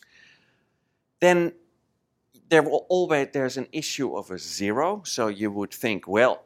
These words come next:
if I have zero photons, then my digital number should be zero."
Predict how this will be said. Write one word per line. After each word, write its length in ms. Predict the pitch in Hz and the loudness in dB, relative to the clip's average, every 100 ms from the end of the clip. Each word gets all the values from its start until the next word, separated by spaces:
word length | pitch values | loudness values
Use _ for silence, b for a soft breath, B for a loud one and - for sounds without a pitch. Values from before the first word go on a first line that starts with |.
| - | -18
if 200 | 95 98 | -14 -12
I 120 | 82 | -12
have 200 | 90 90 | -14 -14
zero 400 | 87 131 117 98 | -4 -2 0 -4
photons, 800 | - 120 120 117 101 90 82 - | -2 -2 -2 -4 -8 -8 -10 -8
then 340 | 104 92 87 | -6 -6 -10
my 380 | 90 87 85 80 _ _ _ | -10 -8 -10 -12 _ _ _
digital 420 | - 127 123 - 101 | -2 -2 -2 -10 -8
number 640 | 98 117 120 104 90 82 _ | -4 -4 -4 -6 -6 -10 _
should 440 | - - - 170 - | -12 -8 -4 -4 -4
be 140 | 101 | -10
zero." 580 | 87 95 98 131 196 | -6 -4 -2 -2 -4